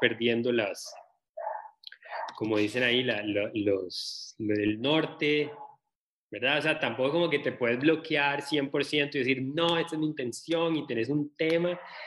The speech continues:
y la gente te está diciendo, "Mae, ya, o sea, está haciendo mucho", o sea, si aparece ya algo, eso, hay como un, una alerta, ¿verdad? Sí, hay como un nivel, o sea, como que <laughs> siempre vas a tener gente que no le gusta, que eso es agra-, que lo,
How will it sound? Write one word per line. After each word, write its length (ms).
y 100
la 100
gente 180
te 100
está 60
diciendo, 260
"Mae, 280
ya, 260
o 20
sea, 120
está 160
haciendo 420
mucho", 220
o 120
sea, 160
si 120
aparece 440
ya 140
algo, 160
eso, 220
hay 160
como 260
un, 360
una 240
alerta, 480
¿verdad? 260
Sí, 120
hay 120
como 200
un 160
nivel, 580
o 40
sea, 300
como 220
que 160
<laughs> 480
siempre 340
vas 140
a 80
tener 260
gente 320
que 100
no 80
le 140
gusta, 340
que 80
eso 120
es 60
agra-, 340
que 460
lo, 220